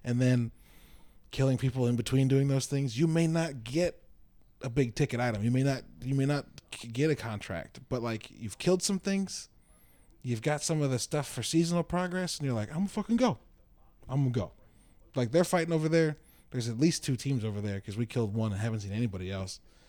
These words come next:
Uh, we're gonna go, and you can go. When the seasonal stuff's not going on, and you're like, "Well, we're getting there," and both things get,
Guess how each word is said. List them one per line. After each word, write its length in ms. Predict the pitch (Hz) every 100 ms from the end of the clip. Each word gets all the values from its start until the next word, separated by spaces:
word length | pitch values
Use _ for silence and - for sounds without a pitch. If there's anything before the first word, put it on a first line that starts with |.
| - - - - -
Uh, 480 | 123 120 117 117 113 -
we're 100 | 302
gonna 160 | 370
go, 240 | 392 135 - - - -
and 120 | 156
you 60 | 185
can 120 | 190
go. 220 | 180 101 - - - - -
When 220 | 160 165
the 120 | 160
seasonal 400 | 143 240 202 147
stuff's 320 | 131 139 123 135
not 140 | 120
going 260 | 127 123 117
on, 220 | 110 110
and 120 | 104
you're 140 | 120
like, 360 | 113 104 - - - _ -
"Well, 200 | 123 160
we're 60 | 147
getting 240 | 156 131
there," 200 | 117 117
and 120 | 110 101
both 200 | 131 -
things 280 | 139 127
get, 180 | 120 123